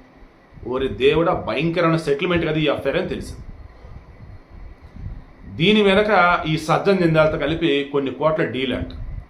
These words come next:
దగ్గరుండి పోలీసులు మొత్తం కథ నడిపించింది సజ్జల రామకృష్ణారెడ్డి అని చెప్పేసి ఒక టాకు. And మొత్తం నడిపించింది వచ్చేసి ఆనాడు విజయవాడ కమిషనర్ ఉన్నటువంటి క్రాంతి రాణా టాటా. హ్మ్, ఇప్పుడు చెప్పండి,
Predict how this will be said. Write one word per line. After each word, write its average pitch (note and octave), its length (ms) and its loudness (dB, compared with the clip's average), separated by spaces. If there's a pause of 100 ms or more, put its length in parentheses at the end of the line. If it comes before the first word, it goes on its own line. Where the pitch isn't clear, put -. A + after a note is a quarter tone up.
(360)
దగ్గరుండి E3 460 6
పోలీసులు F#3 300 4
మొత్తం D#3+ 300 0
కథ D#3 100 4
నడిపించింది D#3+ 640 2
సజ్జల C#3 340 0
రామకృష్ణారెడ్డి C#3+ 560 0
అని B2+ 80 -2
చెప్పేసి C3+ 280 -2
ఒక A2+ 180 -4
టాకు. G2 340 -6 (680)
And F3+ 140 4
మొత్తం E3 320 2
నడిపించింది E3 440 4
వచ్చేసి D#3+ 320 -2
ఆనాడు C#3+ 260 2
విజయవాడ D3+ 260 2
కమిషనర్ D3 260 -2
ఉన్నటువంటి D3+ 320 -4
క్రాంతి C3+ 320 0
రాణా B2+ 240 2
టాటా. F#2+ 360 -6 (1040)
హ్మ్, A2+ 100 -10
ఇప్పుడు - 360 -14
చెప్పండి, A#2 540 -4